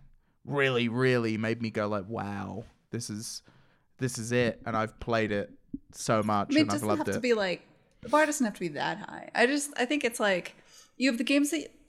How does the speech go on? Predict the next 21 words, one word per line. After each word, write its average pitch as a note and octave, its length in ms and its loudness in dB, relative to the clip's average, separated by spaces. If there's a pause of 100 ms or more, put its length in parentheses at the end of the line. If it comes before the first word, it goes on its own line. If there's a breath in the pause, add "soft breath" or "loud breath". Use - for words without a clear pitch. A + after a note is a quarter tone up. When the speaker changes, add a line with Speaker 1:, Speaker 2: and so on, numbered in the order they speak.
(200)
Speaker 2:
that B3+ 140 6
are A3 220 6
kind G#3 260 -2
of, G#3 100 -6
like, G3+ 240 -2
your F3+ 200 -6
idle F#3 320 0
games. G3 480 -2
Like, F3+ 160 -8
I'm F3 140 -2
home G3 220 -2
from F#3+ 160 -2
work. F#3 440 -2
The G3 80 0
game F#3+ 280 0
that F3+ 140 -2
I F#3 100 0
play F#3+ 240 -2
right F3 200 -2
now F3 220 -2
is - 240 -10